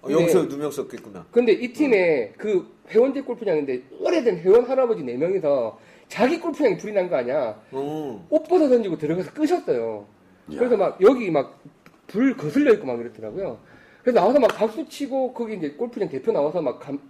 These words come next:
Speaker 2: 감사하다고 하고 막 그런 일이 있었거든요.
Speaker 1: 어.
Speaker 2: 그래서 이제 막 뭐라 그러시더라고요. "회원님들 불 나면 절대 들어가시면 안 돼요. 위험하니까." 그래서 다행인데 뭐 이런 기-, 예쁜 에피소드가 있었어요.
Speaker 1: 음.
Speaker 2: 실제로 불이 나더라고요. 이렇게. 이제 가을이었는데.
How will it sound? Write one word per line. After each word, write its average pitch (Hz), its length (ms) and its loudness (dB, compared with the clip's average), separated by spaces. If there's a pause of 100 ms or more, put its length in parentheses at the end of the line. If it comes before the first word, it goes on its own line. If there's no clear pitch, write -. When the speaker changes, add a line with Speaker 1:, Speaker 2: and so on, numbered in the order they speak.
Speaker 2:
감사하다고 151 600 -2
하고 180 400 -2 (400)
막 - 100 -6
그런 247 260 2
일이 143 180 -2
있었거든요. 110 500 -6
Speaker 1:
어. 113 360 -12
Speaker 2:
그래서 175 200 0
이제 123 240 -2
막 120 120 -10
뭐라 196 200 4
그러시더라고요. 131 680 -8
"회원님들 175 380 -2 (240)
불 175 140 -2
나면 214 120 -2
절대 160 220 -14
들어가시면 139 400 -8
안 113 60 -10
돼요. 117 100 -14
위험하니까." 110 680 -2 (420)
그래서 208 240 -2
다행인데 113 760 -2
뭐 127 80 -4
이런 170 180 -4 (240)
기-, 147 160 -8
예쁜 160 220 -6
에피소드가 185 420 -10
있었어요. 123 460 -12 (160)
Speaker 1:
음. - 320 -20
Speaker 2:
실제로 254 260 -4
불이 262 220 -2
나더라고요. 214 460 -2
이렇게. 101 180 -18
이제 120 100 -20
가을이었는데. 120 800 -4